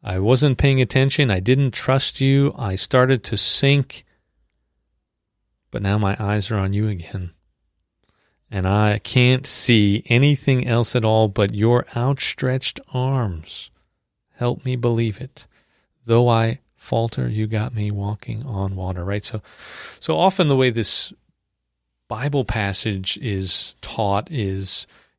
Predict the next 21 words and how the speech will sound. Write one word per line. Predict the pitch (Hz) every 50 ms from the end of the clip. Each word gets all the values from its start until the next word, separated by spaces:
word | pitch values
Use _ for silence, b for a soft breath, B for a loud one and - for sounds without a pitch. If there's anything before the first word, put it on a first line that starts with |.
| _
you | - 110
know, | 104 98
the | 101 107
imperative, | 104 101 95 - - - 131 123 110 95 87 90 -
"Hey, | - 135 131 117 95 87 - _ _ _ _ _ _
keep | - - 165 170 180 -
your | 185 185 180
eyes | 180 180 190 180 151
on | 190 185 185 175
Jesus." | 139 185 202 214 208 175 208 202 175 135 - - - - - _ _ _ _ _ _ _ -
If | 170 160 170
you | 175
keep | - 226 226 196
your | 208 190 180
eyes | 170 165 165 151 139 -
on | 160 151 147
Jesus, | 135 156 185 208 185 160 147 - 165
everything's | 190 196 208 180 180 180 165
gonna | - 180 175
be | 165 170 175
fine. | 160 - 190 196 214 214 196 156 110 98